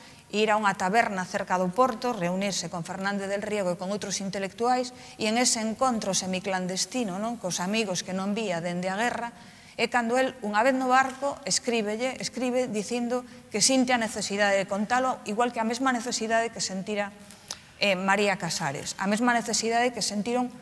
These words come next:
moitas persoas, viviran ou non viviran o conflito, viviran ou non viviran a represión ou as consecuencias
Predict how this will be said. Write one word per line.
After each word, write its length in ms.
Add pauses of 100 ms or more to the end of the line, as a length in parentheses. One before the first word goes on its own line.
(260)
moitas 400
persoas, 480 (160)
viviran 560
ou 80
non 240
viviran 480
o 80
conflito, 480
viviran 480
ou 80
non 240
viviran 480 (320)
a 80
represión 520
ou 40
as 160
consecuencias 800